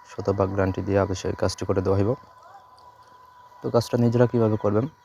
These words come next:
সেটা আমি বলে দিচ্ছি। এই যে নকশা দেখতে পাচ্ছেন, নকশা তৈরি করবেন হচ্ছে গিয়া বুজ পাতায় অথবা কাপড়ের কাপড়ের উপরে অথবা হরিণের চামড়ায়। এই তিন জিনিসের ভিতরে যে কোনো এক জিনিস এবং, আহ, লিখবেন। মোট তিনটা তাবিজ লিখবেন। তাবিজগুলো লিখবেন হচ্ছে গিয়ে জাফরান, মেশক,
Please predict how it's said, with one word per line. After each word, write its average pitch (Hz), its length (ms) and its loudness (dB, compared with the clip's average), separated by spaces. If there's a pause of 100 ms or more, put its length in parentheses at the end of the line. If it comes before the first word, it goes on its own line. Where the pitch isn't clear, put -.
(260)
সেটা 98 200 -2
আমি 95 100 -2
বলে 95 140 0
দিচ্ছি। 98 260 -6 (1600)
এই 117 120 -2
যে 104 100 2
নকশা 101 240 2
দেখতে 98 200 -2
পাচ্ছেন, 101 220 0
নকশা 98 240 2
তৈরি 104 200 0
করবেন 104 200 6
হচ্ছে 101 180 2
গিয়া 104 140 2 (800)
বুজ 101 180 0
পাতায় 104 320 -4 (640)
অথবা 101 260 -6
কাপড়ের 95 420 -2
কাপড়ের 95 280 2
উপরে 92 160 -2 (420)
অথবা 92 220 0
হরিণের 95 400 2
চামড়ায়। 98 300 0 (560)
এই 107 100 -12
তিন 113 200 2
জিনিসের 113 320 4
ভিতরে 107 180 6
যে 104 140 6
কোনো 107 160 2
এক 104 120 2
জিনিস 107 140 2
এবং, 104 240 4
আহ, - 60 -10 (360)
লিখবেন। 104 260 2 (240)
মোট 98 220 2 (120)
তিনটা 104 260 -2
তাবিজ 98 300 4
লিখবেন। 107 240 0 (160)
তাবিজগুলো 101 340 2
লিখবেন 101 280 0
হচ্ছে 107 160 -2
গিয়ে 104 120 0
জাফরান, 104 420 0
মেশক, 101 260 -2